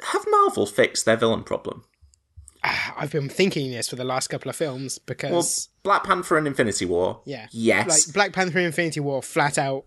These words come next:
Speaker 2: excellent villains.
Speaker 1: Civil War.
Speaker 2: Pretty excellent villain. Like, not especially cinematic villain.
Speaker 1: No, but
Speaker 2: Also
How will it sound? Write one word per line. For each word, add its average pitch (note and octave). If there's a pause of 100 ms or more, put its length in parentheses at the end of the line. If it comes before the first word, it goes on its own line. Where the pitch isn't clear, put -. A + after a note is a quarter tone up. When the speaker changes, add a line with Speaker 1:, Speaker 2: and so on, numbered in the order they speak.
Speaker 2:
excellent C#3
villains. A#2+ (240)
Speaker 1:
Civil D#3+
War. A2+ (2250)
Speaker 2:
Pretty F3+
excellent F#3+
villain. A3
Like, D#3
not F3
especially E3+
cinematic D#3+
villain. D3+ (400)
Speaker 1:
No, B2
but A2
Speaker 2:
Also D3